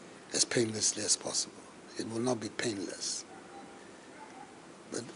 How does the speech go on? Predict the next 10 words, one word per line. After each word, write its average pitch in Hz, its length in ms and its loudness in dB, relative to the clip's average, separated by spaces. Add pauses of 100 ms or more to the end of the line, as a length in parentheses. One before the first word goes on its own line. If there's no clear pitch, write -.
(120)
as 120 140 4
painlessly 110 720 6
as - 180 0
possible. - 400 0 (1000)
So - 120 6
I 147 60 10
came 175 260 12
here 135 140 10
this 113 240 4
morning 107 300 -4